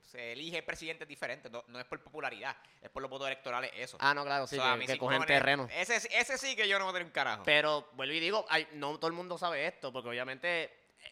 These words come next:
Speaker 2: eso mismo que tú estás diciendo, by the way, es la razón número uno por la cual yo pienso que votar allá afuera no importa, como que no hace un carajo de diferencia.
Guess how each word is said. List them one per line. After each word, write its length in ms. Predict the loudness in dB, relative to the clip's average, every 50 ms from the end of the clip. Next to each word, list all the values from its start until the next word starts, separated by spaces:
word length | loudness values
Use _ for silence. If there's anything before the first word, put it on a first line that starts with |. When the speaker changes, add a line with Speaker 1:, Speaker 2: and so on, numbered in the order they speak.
| _ -2
Speaker 2:
eso 240 | 0 0 0 0 -2
mismo 160 | -2 -2 -2
que 80 | -2 -2
tú 80 | -2
estás 160 | 0 -2 -2 -2
diciendo, 260 | -2 -6 -2 0 0
by 120 | 0 2
the 80 | 2 0
way, 220 | 2 2 0 0 2
es 100 | 0 2
la 120 | 2 2
razón 280 | 2 2 2 0 -2 -4
número 240 | -4 -2 0 2 2
uno 160 | 2 2 2
por 120 | 2 2
la 100 | 0 2
cual 280 | 2 2 0 0 -2 -6 -18 _ _ _ _ _ _
yo 180 | -4 -2 -2
pienso 260 | 0 0 -2 -2 -2 -2
que 80 | 0
votar 260 | 0 0 0 -2 0
allá 140 | 0 2 2 2
afuera 380 | 0 0 -2 -2 -2 -2 -2 -8 -14 _ _ _ _ _ _ _ _ _
no 120 | -14 -10 -10
importa, 500 | -10 -10 -10 -14 -16 -14 -14 -14 -16 -16
como 160 | -14 -14 -12
que 80 | -12 -10
no 80 | -8 -8
hace 100 | -8 -8
un 40 | -8
carajo 300 | 0 2 2 2 2 2
de 60 | -2
diferencia. 500 | -4 -4 -4 -6 -6 -8 -10 -14 -16 -18